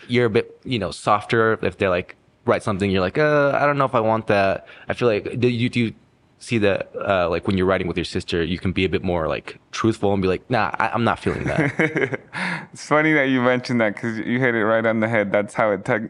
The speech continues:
Speaker 2: tends to be. Um, and she actually holds that against me because she's like, "Why are you s-, like, you're so nice to other people when you don't like what they're doing, and you're so mean to me."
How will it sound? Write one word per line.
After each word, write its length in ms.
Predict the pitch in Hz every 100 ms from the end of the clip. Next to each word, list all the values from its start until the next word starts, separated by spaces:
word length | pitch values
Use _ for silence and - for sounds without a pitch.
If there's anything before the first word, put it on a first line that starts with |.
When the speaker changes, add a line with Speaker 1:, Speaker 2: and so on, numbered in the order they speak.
| -
Speaker 2:
tends 240 | 127 113
to 100 | 113
be. 320 | 101 113 110 - - - -
Um, 300 | 110 107 -
and 180 | 123 127
she 320 | 165 185 -
actually 300 | 139 156 139
holds 220 | 139 139
that 140 | 131
against 460 | 113 117 123 - - - 90
me 280 | 110 104
because 340 | 101 110 117 107
she's 160 | 113
like, 180 | 117 104 - - - - 92 -
"Why 280 | 127 143 165
are 80 | 180
you 200 | 165 170
s-, 200 | 156 -
like, 220 | 147 135
you're 100 | 156
so 200 | 156 170
nice 240 | 165 160
to 120 | 156 156
other 160 | 151
people 380 | - 156 143 143
when 140 | 139
you 80 | 139
don't 180 | 135 131
like 260 | 143 147 147
what 180 | 143
they're 140 | 139 135
doing, 380 | 135 143 143 135
and 160 | 131
you're 100 | 135
so 220 | 143 165
mean 300 | 156 156 156
to 100 | 151
me." 180 | 135 127